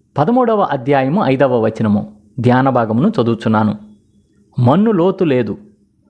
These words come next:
మన్ను గురించి ఈ ఉపమానంలో నేర్చుకుంటున్నాం.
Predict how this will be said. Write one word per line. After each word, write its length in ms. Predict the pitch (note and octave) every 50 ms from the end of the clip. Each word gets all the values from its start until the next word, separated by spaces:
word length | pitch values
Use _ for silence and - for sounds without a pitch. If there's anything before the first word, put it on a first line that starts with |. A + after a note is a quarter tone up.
| _ _ -
మన్ను 280 | G#2 G#2+ B2 D3+ F#3 G#3+
గురించి 440 | G3+ G#3+ F#3 F3 D#3 - - G#3 A#3
ఈ 260 | G3 - D#3 D3+ C#3+
ఉపమానంలో 760 | A2+ A#2 A#2+ - E3+ F#3+ G3 F#3 F#3 E3+ C#3+ B2 A#2+ D3+ G3
నేర్చుకుంటున్నాం. 720 | F3 F3+ F3+ - - - F3 C#3+ - C3+ A#2 A2 G#2 G2